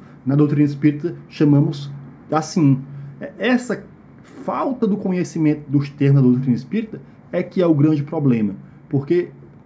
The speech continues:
muitas vezes nós passamos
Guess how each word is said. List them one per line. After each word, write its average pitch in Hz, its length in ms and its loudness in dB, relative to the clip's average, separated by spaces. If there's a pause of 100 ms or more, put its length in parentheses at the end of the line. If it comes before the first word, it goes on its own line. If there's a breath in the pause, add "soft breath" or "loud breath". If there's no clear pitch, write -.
(1080)
muitas 165 420 2
vezes 202 240 2
nós 185 140 0
passamos 160 680 -2